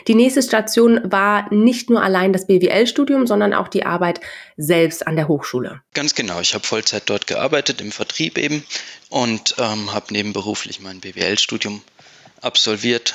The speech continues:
Speaker 2: und zusätzlich kam zu der Zeit auch noch mein erstes Kind auf die Welt.
Speaker 1: Okay, gleich mehrere Sachen gleichzeitig. Sehr schön.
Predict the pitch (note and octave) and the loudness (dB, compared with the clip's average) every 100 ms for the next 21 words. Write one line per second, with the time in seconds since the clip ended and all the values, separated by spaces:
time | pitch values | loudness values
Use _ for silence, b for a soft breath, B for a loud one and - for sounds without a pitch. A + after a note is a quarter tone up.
0 | - - G#2 - G#2+ G2 G2 F#2+ - G2+ | -8 -18 -6 -4 -2 0 0 -2 -4 -6
1 | F#2+ - - F#2 F#2 F2+ F2+ - F#2+ F#2+ | -6 -4 -4 -4 -2 -2 -4 -8 -12 -14
2 | F#2 F#2+ F#2 F#2 - - - G2+ F2+ - | -18 -18 -14 -6 -2 -2 -2 -6 -6 -8
3 | - E2+ F2+ - - _ E3 - D3+ F3 | -12 -6 -4 -6 -12 _ -8 -8 -4 -2
4 | E3+ G#3 A3 G#3+ G3+ G3 F3+ F#3 E3 D3 | 2 2 4 4 4 2 2 2 2 -2
5 | - C3+ A#2 - G#3 F#3+ F#3 F3 D#3 | -4 -2 -2 -2 2 2 2 2 2